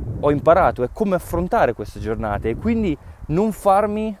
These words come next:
so-, non soccombere alla, alle giornate. Allora, nello stesso tempo, mentre io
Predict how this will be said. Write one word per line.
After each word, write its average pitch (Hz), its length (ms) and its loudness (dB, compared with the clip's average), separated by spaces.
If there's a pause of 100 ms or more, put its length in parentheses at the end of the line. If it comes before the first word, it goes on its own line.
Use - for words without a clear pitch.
(920)
so-, - 340 -12 (100)
non 170 260 0
soccombere 127 880 -2 (1000)
alla, 120 260 2 (100)
alle 117 200 0
giornate. 101 680 -6 (1500)
Allora, 170 340 6
nello 143 280 2
stesso 180 360 -4
tempo, 156 380 0
mentre 143 340 -2
io 160 360 4